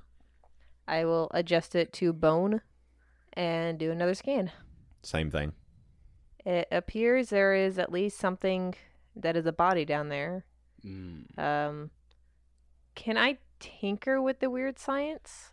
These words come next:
Speaker 1: aspect once I make something?
Speaker 2: Um, hmm.
Speaker 1: Like, could I roll weird science again to see if I could adjust how it works?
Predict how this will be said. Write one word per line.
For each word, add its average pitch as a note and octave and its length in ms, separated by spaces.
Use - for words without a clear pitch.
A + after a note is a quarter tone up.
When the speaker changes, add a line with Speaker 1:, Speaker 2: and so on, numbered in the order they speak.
Speaker 1:
aspect - 720
once A3 160
I A3 80
make G#3+ 240
something? C4 520
Speaker 2:
Um, F2+ 540
hmm. A#2+ 340
Speaker 1:
Like, G3+ 140
could G3+ 140
I G3+ 80
roll G3 320
weird F#3+ 220
science F#3+ 240
again F#3+ 140
to F#3 60
see F#3 160
if F3 100
I F3+ 80
could F3+ 140
adjust E3+ 400
how E3+ 180
it E3+ 80
works? - 600